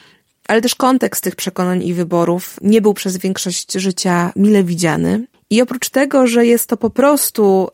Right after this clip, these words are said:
rewelacyjna robota pisarska, to znaczy wciągająca opowieść o życiu fascynującego intelektualisty,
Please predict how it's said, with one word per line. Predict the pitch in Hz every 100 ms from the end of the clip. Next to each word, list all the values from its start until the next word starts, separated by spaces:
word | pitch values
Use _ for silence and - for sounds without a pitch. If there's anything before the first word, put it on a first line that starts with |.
| -
rewelacyjna | 208 202 214 220 - 233 233 226
robota | 214 190 202 202
pisarska, | 202 202 208 185 180 - - - -
to | -
znaczy | 165 180 175 190
wciągająca | - 208 202 202 196 202 196 208
opowieść | 196 - 165 160 175 254 - - - - - - -
o | 208
życiu | 202 202 - 208 202
fascynującego | 214 202 - 214 208 202 214 196 202 202
intelektualisty, | 202 202 202 190 - 202 202 202 175 - 180 202